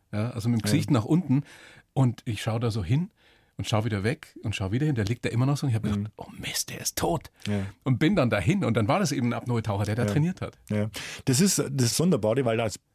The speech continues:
Speaker 2: Beobachter von oben, das schaut endlos aus. Da wird eine Minute,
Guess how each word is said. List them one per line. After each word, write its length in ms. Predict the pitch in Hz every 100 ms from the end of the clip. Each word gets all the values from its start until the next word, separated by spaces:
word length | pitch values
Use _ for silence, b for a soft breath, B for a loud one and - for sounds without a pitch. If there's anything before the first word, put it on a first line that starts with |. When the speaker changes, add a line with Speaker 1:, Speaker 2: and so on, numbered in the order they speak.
| _
Speaker 2:
Beobachter 480 | 131 180 - - -
von 180 | 123 123
oben, 280 | 175 139
das 180 | - -
schaut 180 | 113 - - _ -
endlos 360 | 156 190 127 92
aus. 180 | - -
Da 140 | 107
wird 140 | 131
eine 120 | 135 123
Minute, 540 | 123 175 196 156